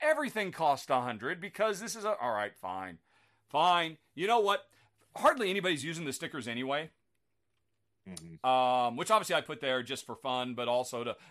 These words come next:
Speaker 1: make a little bit of cash towards the, what's it? I've just now made every single sticker free because I realized the apply was, "Hey, apply this one thing to everything instead of just whatever." And,
Speaker 2: Oh,
Speaker 1: um,
Speaker 2: okay.
Speaker 1: so I made everything cost a dollar.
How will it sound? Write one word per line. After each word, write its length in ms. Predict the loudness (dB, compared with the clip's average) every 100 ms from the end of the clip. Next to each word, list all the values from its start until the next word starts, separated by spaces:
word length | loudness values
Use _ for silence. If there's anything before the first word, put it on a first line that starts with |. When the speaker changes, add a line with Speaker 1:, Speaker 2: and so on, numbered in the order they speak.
| -10
Speaker 1:
make 140 | -6
a 20 |
little 160 | -4 -2
bit 120 | -4
of 60 | 0
cash 380 | 2 2 -2
towards 420 | -6 -4 -2 -4 -8
the, 200 | -8 -4
what's 260 | -6 -2
it? 140 | -4 -4 _ _ _ 2
I've 200 | 2 4
just 140 | 0 0
now 80 |
made 180 | 2 4
every 140 | 2 0
single 200 | -4 -4
sticker 280 | -6 -8
free 320 | -8 -10 -12 _ _ _ _ _
because 320 | -2 2 4
I 100 | 4
realized 640 | 2 2 6 8 6 4 -2
the 100 | -4
apply 500 | -4 2 6 8 6
was, 320 | 4 2 0 -2
"Hey, 160 | 4 4
apply 340 | 4 4 4
this 160 | 4 0
one 200 | -2 -2
thing 200 | -4 -2
to 200 | -2 0
everything 600 | -2 -2 -6 -4 -4 -4
instead 320 | -8 -6 -4 -4
of 80 |
just 200 | -4 -8
whatever." 480 | -2 2 2 0 -6 -16 _ -20 -20 -4
And, 320 | 0 2 4
Speaker 2:
Oh, 280 | 6 6 4
Speaker 1:
um, 120 | 2 2
Speaker 2:
okay. 20 |
Speaker 1:
so 100 | 2
I 120 | 2 2
made 220 | 0 2
everything 480 | 4 4 2 -2 -6
cost 380 | -2 -2 -2 -6
a 40 |
dollar. 480 | -6 -4 -4 -4 -6